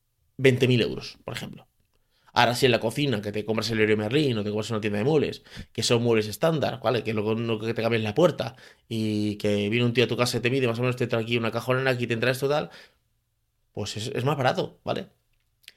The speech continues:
Entonces, eh, <laughs> estoy contento porque ahora está la pelota en el tejado del cliente y estoy como medio parado, porque en el sentido de que todo lo que tengo que hacer, o sea, dependo del cliente. Y el cliente esta semana no creo que me lo entregue, ¿vale?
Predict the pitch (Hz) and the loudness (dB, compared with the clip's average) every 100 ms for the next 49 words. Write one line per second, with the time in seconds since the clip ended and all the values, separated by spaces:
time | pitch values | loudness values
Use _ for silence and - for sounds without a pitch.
0 | _ _ - 120 120 131 190 202 175 143 | _ _ -6 -2 0 4 6 8 8 6
1 | 123 110 107 113 110 113 107 110 117 117 | 6 4 2 -2 -2 0 0 -2 -8 -10
2 | 117 107 123 123 - - 139 127 143 175 | -10 -6 -6 -8 -12 -14 -4 0 4 2
3 | - - 120 120 175 165 240 - _ 127 | 0 -4 -2 2 0 0 -6 -10 _ 0
4 | 113 123 127 143 143 135 139 156 131 120 | 2 2 4 2 4 4 4 2 2 0
5 | 120 160 143 117 127 135 151 147 175 - | 0 0 2 2 2 4 4 2 -4 -8
6 | - - - 123 117 135 135 127 110 - | -20 -20 -6 -4 -2 0 0 -2 -4 -10
7 | 110 107 101 101 107 127 147 156 - - | -10 -6 -4 -2 2 4 4 0 -6 -6
8 | 107 107 110 135 135 110 104 - 123 127 | -4 -2 2 4 4 0 -2 2 4 4
9 | 127 127 127 127 127 123 160 160 - - | 2 0 0 0 -2 0 0 -2 -10 -8
10 | 113 110 - _ - - _ - 123 127 | -6 -6 -10 _ -20 -20 _ 0 2 4
11 | 127 127 123 104 104 - - _ - 117 | 4 2 2 0 0 -4 -14 _ 0 2
12 | 107 127 131 135 123 123 127 123 110 117 | 4 4 4 4 4 2 0 2 2 2
13 | 113 107 104 107 135 165 214 - 135 190 | 2 2 0 0 0 0 -2 -4 -4 -4